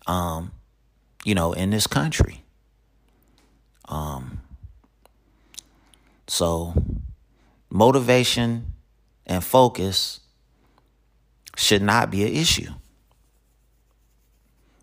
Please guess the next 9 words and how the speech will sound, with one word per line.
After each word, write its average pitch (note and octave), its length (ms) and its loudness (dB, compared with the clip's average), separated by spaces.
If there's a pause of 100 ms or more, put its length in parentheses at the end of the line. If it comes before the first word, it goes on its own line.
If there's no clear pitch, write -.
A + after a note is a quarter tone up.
(120)
You F#2+ 120 -4
know, F2+ 320 -2
you're, G#2+ 280 4
you, A2 380 -2
all A2+ 240 4
you C3+ 100 0
guys B2 340 4
came A#2 340 -2
back B2+ 600 -2